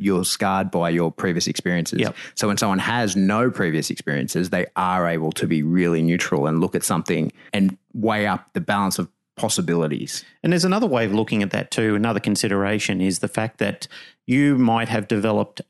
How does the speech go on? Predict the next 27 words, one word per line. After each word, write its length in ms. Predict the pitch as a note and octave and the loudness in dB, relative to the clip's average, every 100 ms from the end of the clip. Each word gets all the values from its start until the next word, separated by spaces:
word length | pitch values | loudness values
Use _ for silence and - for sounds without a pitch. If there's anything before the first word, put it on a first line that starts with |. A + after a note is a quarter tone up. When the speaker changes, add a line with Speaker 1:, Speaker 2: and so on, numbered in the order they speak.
| _ - | _ -6
Speaker 2:
a 60 | |
standard 800 | A2 - A2+ A#2 A#2 G#2+ G#2+ - | -4 -2 0 2 2 2 -2 -4
that 160 | - A2+ | -2 0
has 180 | A2+ G#2+ | 2 2
worked 400 | G#2 A2 G#2+ - | 4 2 2 0
very 380 | G2 G#2+ G#2+ G#2 | 0 2 4 4
well 300 | G2+ G2+ G2+ | 4 2 0
for 280 | G#2+ F#2 | 0 2
you 360 | F#2 F#2 A2+ E3+ - | 2 2 2 0 -2
for 200 | - G#2+ | 0 0
a 60 | |
period 320 | G2 B2+ A#2+ G#2+ | 0 0 2 2
of 140 | G2 | 0
time 420 | - G#2+ G2+ G2 - | 0 0 2 0 0
with 160 | A2+ | -2
a 40 | - | 0
certain 540 | - A2+ G#2 G#2 G#2 | 0 2 2 2 0
criteria 760 | - B2 G2 - A#2 G#2 F#2 F2+ | 0 -2 0 0 2 2 2 2
of 140 | F#2 | 0
dog. 300 | - G2+ F#2 - | 0 0 0 2
Speaker 1:
Mm. 280 | G2+ E2 - _ | 4 2 -2 _
Speaker 2:
So 340 | - A2+ A2 A2+ | -2 0 2 0
for 360 | - C3+ D3 | 0 2 2
you, 440 | C3+ A#2 A#2 A#2 A2 | 2 4 4 4 2
for 260 | - A#2+ A2+ | 0 0 2
your 460 | G#2 G#2 G2+ G#2 | 4 4 4 0
work, 420 | - G#2+ G#2 G#2 | 0 2 2 0